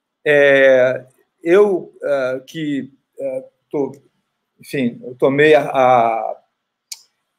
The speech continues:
como se diz isso, que fiquei coordenando essa mesa,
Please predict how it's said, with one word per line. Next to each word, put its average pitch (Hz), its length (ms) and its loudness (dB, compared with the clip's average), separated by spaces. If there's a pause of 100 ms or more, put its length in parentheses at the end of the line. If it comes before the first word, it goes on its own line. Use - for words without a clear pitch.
como 131 220 -6
se 139 160 -6
diz 123 240 -8
isso, 123 200 -6
que - 120 -10
fiquei 151 300 -2
coordenando 147 680 2
essa 131 240 -2
mesa, 139 640 2